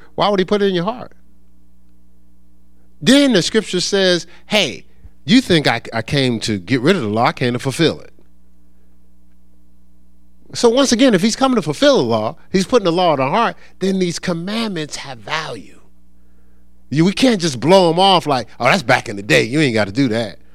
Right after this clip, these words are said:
No, you have to, you have to continue to operate in a place, as I used the example with Pastor Mel, to keep yourself in the presence of God.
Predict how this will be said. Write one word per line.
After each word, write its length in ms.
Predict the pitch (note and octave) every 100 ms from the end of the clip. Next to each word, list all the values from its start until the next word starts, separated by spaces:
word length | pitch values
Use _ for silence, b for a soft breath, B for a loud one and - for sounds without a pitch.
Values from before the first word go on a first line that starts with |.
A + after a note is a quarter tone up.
| - -
No, 760 | - C#4 B3+ D#3+ B2 F#2+ F2 A#2+
you 100 | F3
have 180 | E3+
to, 120 | - C3+
you 240 | A2 D#3+
have 200 | D3+ C#3+
to 160 | B2+ A2
continue 1200 | - A2+ G2+ - - G3+ G#3+ C#3 A2 G2+ F#2+ F#2 b b b b -
to 160 | C3 -
operate 440 | B2+ C#3 B2+ B2+
in 60 | A2+
a 40 |
place, 420 | - C#3 A#2+ A2+ -
as 220 | A2+ G#2+
I 60 |
used 320 | G#2+ G#2+ B2 G#2
the 60 |
example 420 | G#2 G2 A#2+ G2+
with 140 | G2 G2
Pastor 320 | A2+ G#2 G2+
Mel, 360 | A#2+ D3+ A#2 G#2 b b
to 60 | -
keep 440 | - - A#3+ -
yourself 440 | C3 A2 - G2+ G2
in 60 |
the 80 | F2+
presence 400 | - G2 E2+ D#2
of 80 | D#2+
God. 240 | D#2 -